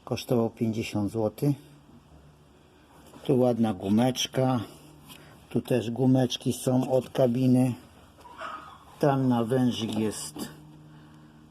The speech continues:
z pralki wąż od pompowywania.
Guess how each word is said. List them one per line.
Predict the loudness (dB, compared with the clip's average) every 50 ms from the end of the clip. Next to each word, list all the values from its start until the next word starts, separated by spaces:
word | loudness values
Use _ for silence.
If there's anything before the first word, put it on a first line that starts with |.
| -20 -20
z | -18 -16 -16 -10
pralki | -4 -2 0 2 2 2 0 -2 -4 -4 -4 -2 -2 -2 -4 -6 -12 -20 -20 -20 -20 -20 -20 -20 -18 -12
wąż | -6 -2 0 2 2 2
od | 0 -2 -4
pompowywania. | -2 0 0 0 0 0 0 0 2 2 2 2 2 2 2 2 2 2 0